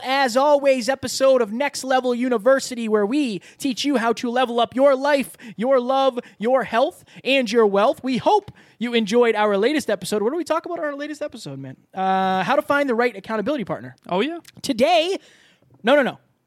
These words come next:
Speaker 1: No, no, no. Eric LeGrand was our latest episode.
Speaker 2: That's right.
Speaker 1: Shout out to powerful Eric LeGrand. Today, for episode number four hundred eighty-two,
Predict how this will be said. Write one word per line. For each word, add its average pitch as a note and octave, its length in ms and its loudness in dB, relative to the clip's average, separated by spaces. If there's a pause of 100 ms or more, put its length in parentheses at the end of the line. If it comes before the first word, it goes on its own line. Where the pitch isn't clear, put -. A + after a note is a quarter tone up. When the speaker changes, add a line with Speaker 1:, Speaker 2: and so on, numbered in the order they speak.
(1080)
Speaker 1:
No, A#3 160 2
no, - 0 -
no. C3+ 160 -4 (160)
Eric A#3+ 180 2
LeGrand G3 540 -2
was E3+ 320 -4
our D#3+ 240 -2
latest D#3+ 280 -6
episode. - 400 -16
Speaker 2:
That's - 200 -16
right. - 80 -10
Speaker 1:
Shout G#3 180 4
out F3+ 100 0
to F#3 60 -8
powerful D#3 480 -4 (240)
Eric E3+ 220 -4
LeGrand. D3+ 320 -10 (320)
Today, D4+ 420 2
for D4 160 0
episode C#4+ 220 -2
number B3+ 180 2
four D4 260 4
hundred B3+ 280 -2
eighty-two, B3 680 -2